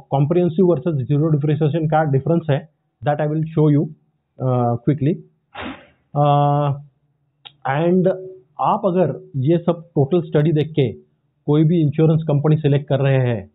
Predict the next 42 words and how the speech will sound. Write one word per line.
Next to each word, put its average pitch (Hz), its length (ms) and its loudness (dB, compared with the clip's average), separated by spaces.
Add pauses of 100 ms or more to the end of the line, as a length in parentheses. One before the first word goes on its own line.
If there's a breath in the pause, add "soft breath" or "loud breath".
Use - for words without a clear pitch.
जैसे 127 200 -2
मैं 143 160 0
top 135 300 -2
five 143 140 2
companies 135 380 -2
आपको 131 240 -2
बताऊंगा, 135 380 0 (520)
तो 190 280 2
I 160 40 0
suggest 185 420 0 (140)
that 160 260 -6
आपको 156 240 0
क्या 185 160 -2
करना 175 240 -2
है 175 60 -2
कि 190 100 -8 (200)
आपके 180 540 0
जो 185 140 4
insurance 160 420 2
company 151 340 2
है, 123 80 -2
उससे 160 500 -2
अप्रूव्ड 170 560 2
and 160 240 -8
associated 160 680 0
garages 139 500 0 (420)
आपके 160 280 2
area 160 220 2
में 165 160 -4
कितने 156 280 0
हैं, 151 80 2
वो 170 160 0
पहले 151 240 -2
check 147 220 -6
कर - 120 -4
लें। 80 140 -10 (640)
अब 143 80 2
उसका 156 200 0
importance 175 560 0
है, 170 160 2
ये 170 100 4
है 151 280 -2